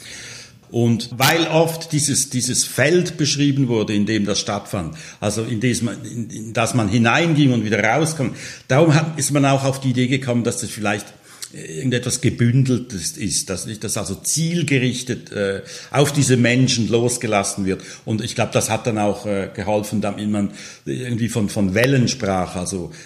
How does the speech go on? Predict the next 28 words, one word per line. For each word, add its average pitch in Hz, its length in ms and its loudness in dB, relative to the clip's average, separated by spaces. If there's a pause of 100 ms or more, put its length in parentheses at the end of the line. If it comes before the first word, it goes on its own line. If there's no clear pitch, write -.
(120)
äh, - 260 -10
elek-, 117 300 -6 (140)
elektromagnetischen 107 1080 -2
Wellen 98 300 2
oder 80 160 -4
Schallwellen 107 640 4
oder 85 140 -4
Mikrowellen, 110 640 0 (520)
andere 151 400 4
Formen 143 400 4
von 131 180 2
Energie. 127 680 -2 (400)
Und 127 340 2 (680)
nichts 113 580 0
hat 139 160 2
so 127 160 0
wirklich 143 340 -2
überzeugt, 123 500 -2
weil 127 100 2
es 107 100 -4
einfach 117 360 -4
mit 123 220 -4
nichts 131 380 -2
übereinstimmte, 104 640 -6
das 98 180 -6
man 101 140 -6
schon 92 240 -8
kannte. 85 480 -6